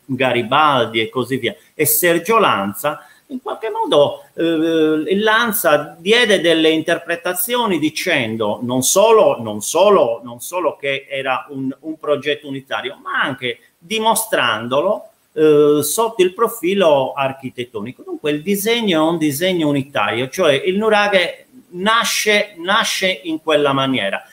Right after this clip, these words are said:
e questa intuizione poi è stata, ehm, eh,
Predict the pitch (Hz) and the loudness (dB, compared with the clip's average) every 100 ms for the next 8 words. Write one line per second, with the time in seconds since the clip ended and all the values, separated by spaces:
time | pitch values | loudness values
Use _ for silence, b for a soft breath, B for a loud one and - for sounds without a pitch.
0 | b 90 - 151 - 151 147 185 - 156 | b -10 -6 -4 0 0 2 2 2 2
1 | 190 170 - 143 180 104 - 131 123 - | 2 2 2 4 4 2 0 0 -2 -2
2 | 98 85 - _ - 113 101 98 95 95 | -6 -6 -14 _ -4 -2 0 -2 -2 -6
3 | 98 98 98 98 95 | -6 -6 -8 -10 -12